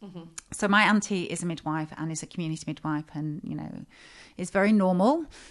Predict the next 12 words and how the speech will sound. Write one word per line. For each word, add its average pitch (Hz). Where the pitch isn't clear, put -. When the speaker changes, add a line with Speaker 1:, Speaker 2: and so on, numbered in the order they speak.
Speaker 2:
and 170
just 175
not 175
alternative 233
or, 165
you 170
know, 165
is 165
just -
amazing 170
woman. 170
And 156